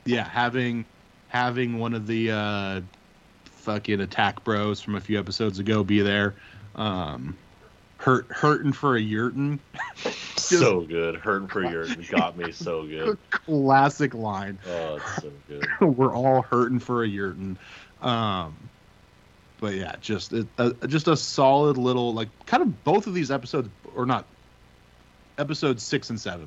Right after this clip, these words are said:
Speaker 1: back to back. Um, very good. Like, the wedding episode, and then the fucking, the retreat episode. Um, very good, just kind of, you know,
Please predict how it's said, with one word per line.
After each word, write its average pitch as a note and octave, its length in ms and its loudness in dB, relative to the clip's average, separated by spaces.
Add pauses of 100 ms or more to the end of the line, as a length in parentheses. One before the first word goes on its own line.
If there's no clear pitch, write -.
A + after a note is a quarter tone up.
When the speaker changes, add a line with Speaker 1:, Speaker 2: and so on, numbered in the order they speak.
(140)
Speaker 1:
back A2 180 0
to G#2 80 -6
back. E2+ 260 -8 (460)
Um, G2+ 440 -2 (160)
very B2 200 6
good. G2+ 200 -6
Like, D#2+ 120 -16
the - 80 -8
wedding C3+ 380 4
episode, A#2+ 680 -2 (760)
and G#2 180 -2
then G2+ 200 -2
the F#2 80 -4
fucking, F#2 580 -4 (460)
the D#2+ 280 -4 (260)
retreat G#2+ 380 2
episode. F#2+ 720 -2
Um, D#2+ 400 -4 (240)
very C#3 240 8
good, A2 320 4
just G2 180 -4
kind A2 160 -2
of, F2+ 240 -8
you G2+ 120 -4
know, D#2+ 200 -6